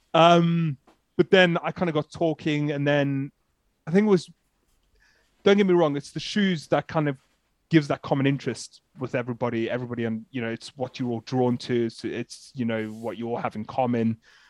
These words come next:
But for me, it's the people I met through the Sneaker Illuminati and maybe the wider kind of, uh, community as such, uh, that kind of kept me in it and kept me interested. And that's what's really, I suppose, dragged,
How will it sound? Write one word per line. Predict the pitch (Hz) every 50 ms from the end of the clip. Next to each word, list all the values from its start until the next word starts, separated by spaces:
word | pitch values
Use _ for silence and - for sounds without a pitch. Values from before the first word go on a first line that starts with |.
| _ _ _ _
But | - 147 139 135 135 127 _ _ _ _ _ -
for | 160 151
me, | 151 156 143
it's | 135 - - -
the | - 131
people | - - - 160 147 - 156 147 139 135 127 117 - _ _ _ _ _ _ _ -
I | 131
met | 135 127 135 139 135 -
through | - - 135
the | 127
Sneaker | - - 143 127 - 143
Illuminati | 139 135 139 135 139 131 - 147
and | 135 127 131
maybe | 131 127 127
the | 127 120
wider | 120 123 123 127 123 135 127 123 120 113
kind | - - - 127 120
of, | 117 110 - _ _ _ _ _ _ _ _ _ _ _ _ _ _ _ -
uh, | 139 120 117 113 110 -
community | - - 139 139 139 139 131 123 - - 120 113
as | 107 -
such, | - - 147 135 147 - - - - - - _ _ _ _ _ _ -
uh, | 120 117 117 113 113
that | 113 - 135
kind | - - 139
of | 131 - -
kept | - - 147 127 -
me | 123 117 113
in | 123 139
it | 151 165 - - - - _ _ _ _ _ _ _ -
and | 135 -
kept | - - 147 117
me | 120 123 123
interested. | 131 135 - 147 - - 190 190 180 - _ _ _ _ _ _ -
And | 143 147
that's | 151 151 151 - - - -
what's | 147 135 - -
really, | 139 135 131 131 120
I | 113
suppose, | 113 - - 143 127 110 104
dragged, | - - 123 123 127 131 123 123 120 127 131 - _ -